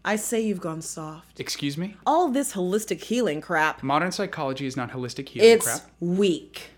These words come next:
Speaker 1: You're in a building full of super freaks, and you want to let them talk about their feelings and do arts and crafts and learn how to cope.
Speaker 2: That's what we're here for.
Speaker 1: To an extent.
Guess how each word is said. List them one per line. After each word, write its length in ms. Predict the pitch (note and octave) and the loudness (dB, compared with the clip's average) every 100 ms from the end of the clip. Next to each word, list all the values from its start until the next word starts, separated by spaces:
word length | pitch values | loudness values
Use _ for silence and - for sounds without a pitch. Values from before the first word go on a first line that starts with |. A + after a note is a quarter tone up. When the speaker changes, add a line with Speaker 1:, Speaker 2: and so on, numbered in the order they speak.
| _ _ _ - | _ _ _ -4
Speaker 1:
You're 160 | A#3+ | 0
in 60 | D4+ | 2
a 40 | |
building 320 | B3+ A#3+ A#3 G#3 | 6 6 6 2
full 180 | G#3+ | -2
of 120 | F#3 F3 | -4 -4
super 280 | C4+ A3+ | -8 -8
freaks, 320 | G#3 - E3 - | -10 -10 -10 -6
and 140 | A3 | -4
you 140 | D4 | -2
want 200 | D#4+ C#4 - | -4 -6 -8
to 60 | |
let 200 | A3+ A3 | -10 -10
them 120 | G3 | -10
talk 320 | F#3 - C4+ C4+ | -12 -12 -14 -10
about 280 | F#3+ F#3 | -10 -6
their 160 | B3 C4 | -4 -4
feelings 640 | C4 D4 D#4 D4 F3+ F3 | -4 -4 -2 -2 -4 -4
and 100 | F3+ | -6
do 220 | F3 F3 - | -4 -4 -2
arts 460 | F#3 A3 B3 B3 | -2 0 -2 -4
and 120 | F3+ | -10
crafts 400 | - G3+ G#3 A3 - - - | -6 -2 -2 -4 -10 -8 -2
and 180 | G#3+ | 0
learn 480 | G#3 B3 C#4 D4 D4 | 0 2 4 4 4
how 200 | B3+ G3 | 4 4
to 100 | F#3+ | 2
cope. 420 | F#3 F#3 E3+ D#3 | -2 -2 -2 0
Speaker 2:
That's 260 | D#3+ F3+ - | 2 2 2
what 200 | G#3+ G#3 | 0 0
we're 100 | D3+ | -4
here 300 | - - A#3 | -2 0 0
for. 280 | G#3 B2+ G#2 | 0 -4 -2
Speaker 1:
To 280 | - E4+ F#4 | 8 8 8
an 40 | |
extent. 720 | F4+ - - F4 E4 - - | 4 -6 -6 -4 -2 -4 -12